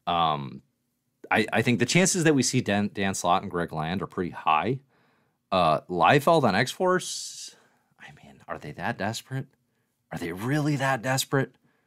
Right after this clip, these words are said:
I kinda doubt it. I kinda doubt it. But, I mean, again, I,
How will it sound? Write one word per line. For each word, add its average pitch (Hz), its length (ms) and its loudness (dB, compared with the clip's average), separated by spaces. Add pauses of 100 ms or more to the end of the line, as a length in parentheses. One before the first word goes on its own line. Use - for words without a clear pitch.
(280)
I - 140 -14
kinda 92 260 -4
doubt 67 260 -10
it. - 80 -20 (1000)
I - 80 -20
kinda 82 360 -8
doubt - 240 -10
it. - 180 -14
But, - 240 -8
I 73 60 -10
mean, - 160 -18 (240)
again, - 260 -20 (220)
I, - 60 -12